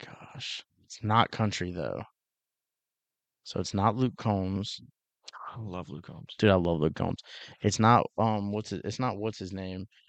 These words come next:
Speaker 1: It's not what's his name who got in trouble for saying
Speaker 2: Morgan Wallen.
Speaker 1: the N-, yeah, so
Speaker 2: Yeah,
Speaker 1: it's
Speaker 2: that's
Speaker 1: not
Speaker 2: not him.
Speaker 1: The most streams on Spotify?
Speaker 2: Dude, when I say it, you're gonna be like, "Oh, son of a,"
Speaker 1: I don't know.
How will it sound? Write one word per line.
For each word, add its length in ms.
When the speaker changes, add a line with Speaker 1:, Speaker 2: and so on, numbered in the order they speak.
Speaker 1:
It's 100
not 140
what's 140
his 120
name 260
who 140
got 160
in 80
trouble 460
for 200
saying 300
Speaker 2:
Morgan 220
Wallen. 400
Speaker 1:
the 180
N-, 120
yeah, 60
so 40
Speaker 2:
Yeah, 220
Speaker 1:
it's 140
Speaker 2:
that's 180
Speaker 1:
not 180
Speaker 2:
not 100
him. 60
Speaker 1:
The 80
most 320
streams 680
on 160
Spotify? 720
Speaker 2:
Dude, 100
when 80
I 40
say 220
it, 40
you're 100
gonna 80
be 60
like, 140
"Oh, 460
son 380
of 80
a," 20
Speaker 1:
I 60
don't 100
know. 80